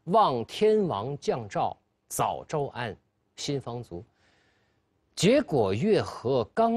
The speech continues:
一唱出，忠义团就乱成了一锅粥啊！武松首先发难，今日也招安，明日也招安，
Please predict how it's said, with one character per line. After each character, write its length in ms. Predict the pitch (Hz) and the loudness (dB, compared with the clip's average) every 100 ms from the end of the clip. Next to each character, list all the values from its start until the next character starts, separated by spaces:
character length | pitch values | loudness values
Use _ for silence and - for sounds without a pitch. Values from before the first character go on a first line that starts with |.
| 214 | 0
一 160 | 165 | 0
唱 320 | 170 - - 110 | -2 -6 -6 -6
出， 260 | - 143 | -4 -2
忠 360 | 123 208 202 202 | 0 4 4 4
义 120 | 151 | 0
团 280 | - 98 127 | -4 -6 -2
就 140 | 151 | -2
乱 460 | 127 185 170 85 95 | 0 0 -2 -4 -8
成 220 | 104 151 | -6 -4
了 60 | 160 | -4
一 100 | 117 | -2
锅 180 | 147 | -2
粥 260 | 151 151 156 | -4 -4 -4
啊！ 200 | 82 - _ _ _ _ _ _ _ _ - | -6 -12 _ _ _ _ _ _ _ _ -2
武 120 | 127 | 0
松 160 | 156 | 2
首 160 | 151 104 | 0 -2
先 160 | 117 107 | -6 -6
发 140 | 110 | -4
难， 180 | 104 - _ _ _ - | -6 -8 _ _ _ 0
今 380 | 170 160 185 | 4 6 6
日 240 | 175 160 131 | 6 4 2
也 180 | 110 92 | -2 -4
招 200 | 117 101 | -2 -2
安， 280 | 107 110 - | -2 -6 -2
明 400 | 175 175 175 180 | 2 6 6 4
日 280 | 160 147 | 2 0
也 160 | 120 110 | 0 -2
招 140 | 131 | -2
安， 140 | 117 | -2